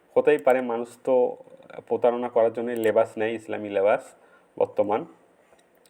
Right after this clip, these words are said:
আ, এই দেখুন, যারা অরিজিনাল, যেমন এই লোকটি ছাপ্পান্ন মিনি-, এ, মিনিট আগে, যে তিন দিন আগে ইয়া করেছে, ভাই, আপনি পাবেন না। এটা হচ্ছে,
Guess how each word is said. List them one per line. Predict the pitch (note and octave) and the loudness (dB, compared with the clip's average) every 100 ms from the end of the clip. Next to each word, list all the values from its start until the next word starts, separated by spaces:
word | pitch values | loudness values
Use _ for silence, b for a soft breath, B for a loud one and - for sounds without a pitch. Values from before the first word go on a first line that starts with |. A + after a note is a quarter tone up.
| b b b b b - | b b b b b -2
আ, | A2+ A2+ A2 | 0 0 0
এই | F#2+ C3 | 0 4
দেখুন, | A#2 B2 A2+ | 2 2 2
যারা | B2+ C#3 | 4 4
অরিজিনাল, | C#3+ C3+ C3+ C#3 B2 A2 | 2 -2 -2 2 2 2
যেমন | B2+ C3 | -2 -2
এই | G#2+ B2+ C3+ C3 | -4 -4 -6 -4
লোকটি | B2 - - | -4 -4 -10
ছাপ্পান্ন | - B2 - B2+ B2+ | -4 -4 -2 -2 -2
মিনি-, | C3 B2+ B2+ | -2 -2 -4
এ, | - A2+ A#2 - - | -2 -2 -2 -12 -8
মিনিট | A#2 B2+ B2+ | -4 -2 2
আগে, | A#2+ B2+ F3 - | 2 2 -2 -4
যে | B2+ A#2+ A2 A#2+ A#2 - | -16 -16 -4 -4 -2 -4
তিন | A#2 | -4
দিন | B2 | -2
আগে | A#2+ A#2 B2+ - - - | 0 2 0 0 -10 -2
ইয়া | A2+ A2+ | 0 0
করেছে, | A#2+ A#2+ D3 | 0 -2 -2
ভাই, | A#2+ A#2+ B2+ | -2 2 2
আপনি | B2+ C#3 | 0 -2
পাবেন | - G2+ G#2 A2 | 2 2 0 -4
না। | G#2+ G#2+ B G2+ | -6 -8 B -12
এটা | G#2 A#2 | -2 -2
হচ্ছে, | A#2 - C#3 | -2 -6 -8